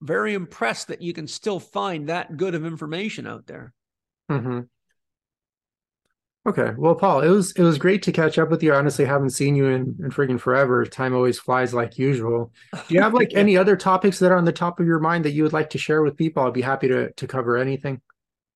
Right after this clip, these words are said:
Speaker 1: You mean right now?
Speaker 2: Yeah, if, if you have anything else to add.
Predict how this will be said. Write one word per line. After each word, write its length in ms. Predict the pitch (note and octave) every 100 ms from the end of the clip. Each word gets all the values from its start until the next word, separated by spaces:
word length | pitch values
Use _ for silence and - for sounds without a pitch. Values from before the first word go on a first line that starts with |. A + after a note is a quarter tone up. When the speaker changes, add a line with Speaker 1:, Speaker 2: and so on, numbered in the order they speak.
| _ _ _ _ _ _ _ _ _ _ _ _ _
Speaker 1:
You 120 | F3+
mean 140 | F3 F3
right 220 | F3+ E3+
now? 400 | D#3+ F3+ G#3+ A3 _ - _ _ _ _ _ _ _
Speaker 2:
Yeah, 240 | F3+ A#3+ -
if, 280 | F3+ F3+ E3+
if 160 | E3
you 100 | F#3
have 220 | E3 F3
anything 380 | D3 A#2+ A#2 A2+
else 180 | A#2 A#2
to 80 | A2
add. 200 | G2 G2+